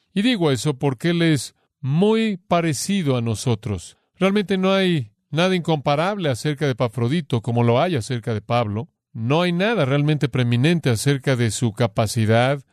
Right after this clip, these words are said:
como lo hay en el caso de Timoteo, quien fue dotado de manera tan única por Dios, un hombre sorprendente en toda manera.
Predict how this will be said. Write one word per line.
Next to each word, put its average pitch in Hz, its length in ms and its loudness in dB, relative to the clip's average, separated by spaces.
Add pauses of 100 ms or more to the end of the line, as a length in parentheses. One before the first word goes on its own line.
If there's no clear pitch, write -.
(180)
como 127 200 0
lo 127 160 2
hay 170 160 -2
en 135 80 -2
el 120 80 -4
caso 147 260 -2
de 135 80 0
Timoteo, 120 720 0 (320)
quien 120 240 0
fue 147 180 0
dotado 139 460 0
de 127 100 -2
manera 123 560 0 (320)
tan 127 320 0
única 170 540 0
por 110 180 -6
Dios, 127 400 0
un 139 160 2
hombre 139 220 0
sorprendente 123 800 0
en 107 100 -4
toda 123 200 0
manera. 107 420 -2